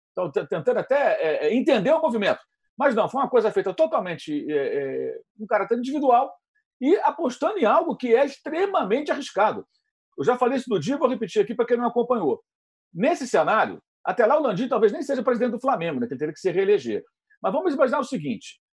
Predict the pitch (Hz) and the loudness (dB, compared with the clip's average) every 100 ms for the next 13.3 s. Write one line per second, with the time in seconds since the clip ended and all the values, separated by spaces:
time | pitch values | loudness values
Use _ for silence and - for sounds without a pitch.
0 | _ - 165 170 170 160 151 147 143 - | _ -4 0 2 4 2 2 0 -2 -4
1 | - _ _ 302 320 269 - 190 151 160 | -6 _ _ -2 -2 0 0 0 0 -2
2 | 147 127 202 - - 170 240 180 220 - | -2 2 2 0 -4 -4 0 2 0 -2
3 | - 185 220 120 170 151 175 - 165 - | -8 -2 0 0 0 0 -2 -2 -4 -2
4 | 135 180 160 151 170 143 190 202 233 226 | -2 0 -2 0 0 2 0 0 0 2
5 | 262 269 262 185 127 185 262 233 151 - | 0 -2 -4 -6 -6 -2 2 2 2 2
6 | 226 - _ 190 170 185 233 233 202 - | 0 -2 _ -4 2 4 4 0 -8 -2
7 | 294 339 330 277 - 269 262 233 262 196 | 2 2 2 -6 -4 -2 0 0 2 4
8 | 127 - _ - 311 320 262 285 302 247 | 2 0 _ -4 0 2 0 0 0 2
9 | 214 160 - 508 508 349 392 320 294 349 | 0 -2 -6 0 2 4 4 2 0 4
10 | 302 349 277 185 - 277 196 185 196 139 | 6 4 4 -2 0 0 2 -2 0 0
11 | 214 254 123 - - 339 370 269 320 320 | 0 -2 -4 -10 -4 -2 0 2 2 4
12 | 320 - 302 320 - 320 277 311 247 175 | 2 2 -2 -2 0 2 4 2 2 0
13 | 160 113 90 | 0 -2 -4